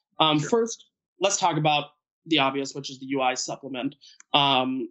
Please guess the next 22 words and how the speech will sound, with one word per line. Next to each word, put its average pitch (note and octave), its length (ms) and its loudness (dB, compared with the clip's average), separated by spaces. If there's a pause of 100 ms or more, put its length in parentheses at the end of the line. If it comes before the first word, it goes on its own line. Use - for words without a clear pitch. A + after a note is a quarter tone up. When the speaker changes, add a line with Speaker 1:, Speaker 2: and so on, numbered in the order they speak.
(160)
Speaker 1:
A D#3+ 220 4
A C#3+ 40 4
F D3 140 -2
has C#3 200 -2
a C3+ 60 -6
good D3+ 240 -2
amount C#3 400 0
of C3+ 220 -12
research C#3+ 480 -6
out C3+ 160 0
there C3+ 120 -4
on C3 120 -4
the B2+ 60 -6
work C#3 300 -2
disincentives C3+ 1000 -2 (340)
that - 180 0
come G#3+ 360 0
with C3+ 340 2 (240)
the C#3+ 80 -2
U C#3 140 4
I B2+ 100 2
supplement C3 640 -2